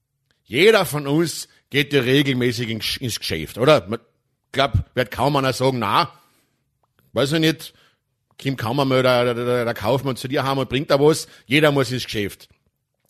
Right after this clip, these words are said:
Jeder schaut bei der Fleischdecke, was es zum Kaufen gibt.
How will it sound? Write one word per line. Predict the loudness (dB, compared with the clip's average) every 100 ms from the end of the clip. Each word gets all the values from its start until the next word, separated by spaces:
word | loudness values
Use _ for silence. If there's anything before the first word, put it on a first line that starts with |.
| -20 _
Jeder | 0 2 4 2 -2 -12 -18
schaut | -2 -2 0
bei | -2
der | -2
Fleischdecke, | 0 0 0 2 0 2 0 0 -2 -6
was | -2 0
es | -2
zum | -6 -6
Kaufen | 0 0 2 -2
gibt. | -6 -8 -10